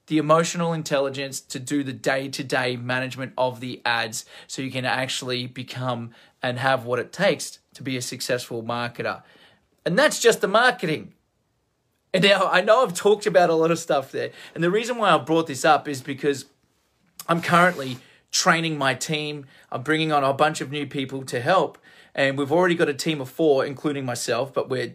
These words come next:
training up new people to bring on, um, because we are growing, we are expanding. And these are some of the, the things that we have to filter through when we're doing our application process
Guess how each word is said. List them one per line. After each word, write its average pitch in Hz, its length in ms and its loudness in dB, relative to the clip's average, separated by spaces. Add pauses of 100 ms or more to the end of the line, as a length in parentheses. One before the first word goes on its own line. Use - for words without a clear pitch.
(160)
training 151 520 -2
up 127 120 -2
new 143 200 -6
people 131 420 -6 (320)
to - 80 -16
bring 147 260 0
on, 165 500 2 (340)
um, 143 380 2
because 131 300 -2
we 139 160 2
are 170 200 6
growing, 143 380 2
we 170 60 4
are 151 140 6
expanding. 151 540 -2
And 139 120 -8
these 180 280 -2
are 151 200 4
some 160 280 -2
of 147 80 -2
the, 135 160 -2 (120)
the 160 120 0
things 196 380 -2
that 151 120 2
we 147 100 -4
have 147 120 0
to 143 100 -8
filter 175 380 -4
through 165 260 -2
when 135 160 -2
we're 127 120 -4
doing 135 340 -2
our 120 160 -2
application 135 680 -2
process 120 560 -4